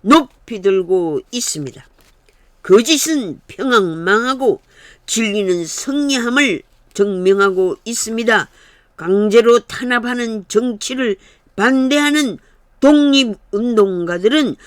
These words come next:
기독교 지도자들이 많았습니다. 일본의 신사참배 강요에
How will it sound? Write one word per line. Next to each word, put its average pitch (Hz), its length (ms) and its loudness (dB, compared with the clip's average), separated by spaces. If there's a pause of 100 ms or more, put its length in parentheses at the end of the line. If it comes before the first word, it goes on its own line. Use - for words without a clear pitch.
(240)
기독교 190 600 2 (140)
지도자들이 269 920 2
많았습니다. 262 1040 0 (720)
일본의 220 600 2
신사참배 226 1000 -2
강요에 220 560 -4